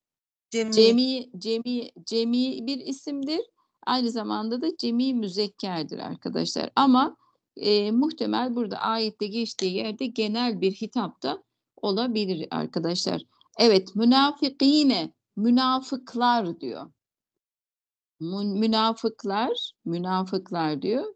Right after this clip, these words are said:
Speaker 2: Devam edeceğiz. "Nasıllarmış münafıklar?" Şimdi münafıkları tanıtmış oluyor bize.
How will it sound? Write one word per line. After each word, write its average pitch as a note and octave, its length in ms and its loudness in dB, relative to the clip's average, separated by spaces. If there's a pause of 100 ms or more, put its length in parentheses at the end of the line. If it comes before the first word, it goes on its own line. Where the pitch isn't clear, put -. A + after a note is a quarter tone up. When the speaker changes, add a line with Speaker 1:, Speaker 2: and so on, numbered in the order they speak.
Speaker 2:
Devam G#3 420 2
edeceğiz. E3+ 500 -2 (340)
"Nasıllarmış A#3+ 920 2
münafıklar?" F#3+ 800 -2
Şimdi G#3 340 -4
münafıkları G#3+ 760 -2
tanıtmış F#3+ 520 -6
oluyor D#3+ 340 -2
bize. D#3 260 -6